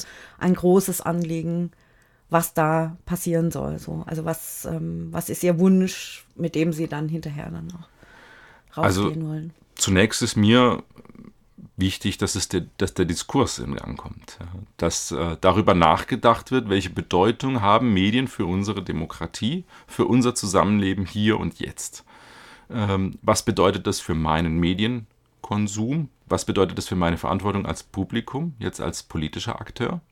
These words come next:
Speaker 2: Dass solche Fragen angeregt werden, das ist eigentlich so mein zentraler, äh, Zielpunkt. Natürlich darüber hinaus ist es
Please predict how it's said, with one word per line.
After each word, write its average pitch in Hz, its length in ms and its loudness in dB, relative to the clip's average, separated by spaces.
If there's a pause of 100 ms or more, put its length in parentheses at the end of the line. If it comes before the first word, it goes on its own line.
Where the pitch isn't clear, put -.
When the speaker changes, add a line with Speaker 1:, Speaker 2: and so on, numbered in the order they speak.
(140)
Speaker 2:
Dass 101 160 0
solche 131 320 4
Fragen 87 480 0
angeregt 95 640 4
werden, - 260 -4
das 104 200 -4
ist - 340 -6 (120)
eigentlich 101 440 4
so 95 120 -2
mein 87 400 2 (360)
zentraler, 87 960 0
äh, - 480 -16
Zielpunkt. 120 640 0 (220)
Natürlich 90 400 -4
darüber 85 300 -2
hinaus 85 420 0
ist - 140 -8
es - 320 -6